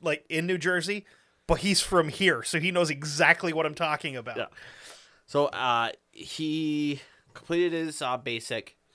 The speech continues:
Speaker 2: then went from there, um, to Fort Knox, Tennessee, to complete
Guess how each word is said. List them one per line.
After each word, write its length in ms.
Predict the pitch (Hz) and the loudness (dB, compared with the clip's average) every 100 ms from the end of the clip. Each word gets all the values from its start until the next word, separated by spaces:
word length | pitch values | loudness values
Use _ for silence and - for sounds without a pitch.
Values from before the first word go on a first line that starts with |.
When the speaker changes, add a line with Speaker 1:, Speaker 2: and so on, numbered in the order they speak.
| _ | _
Speaker 2:
then 260 | 131 139 143 | -4 -2 -2
went 240 | 143 127 | -4 -4
from 200 | - 135 | -8 -6
there, 400 | 123 127 123 120 _ _ _ _ _ - | -2 0 0 -2 _ _ _ _ _ -6
um, 500 | 117 110 104 101 101 _ _ _ _ | -4 -2 -4 -6 -10 _ _ _ _
to 360 | - 131 120 110 | -8 -4 -4 -4
Fort 360 | - 131 151 135 | -6 -2 -2 -2
Knox, 520 | 127 120 - - - | -4 -4 -8 -12 -10
Tennessee, 640 | 135 123 120 117 107 107 - _ _ _ | -6 -6 -6 -6 -6 -8 -14 _ _ _
to 100 | - | -14
complete 540 | 123 113 - 131 123 | -12 -12 -12 -12 -12